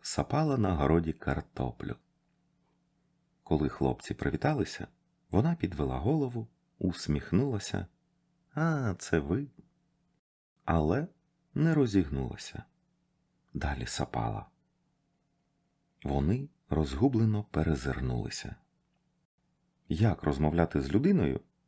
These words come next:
яка працює і на тебе не дивиться? І тільки мовчки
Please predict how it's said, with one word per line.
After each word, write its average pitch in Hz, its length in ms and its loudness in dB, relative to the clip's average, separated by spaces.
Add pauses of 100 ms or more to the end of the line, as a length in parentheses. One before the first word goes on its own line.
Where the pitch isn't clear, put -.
(360)
яка 82 300 0
працює 156 640 0 (260)
і - 100 4
на 78 120 2
тебе 147 300 2
не 147 140 2
дивиться? - 580 -4 (2000)
І 160 140 0
тільки 113 480 0
мовчки 90 600 0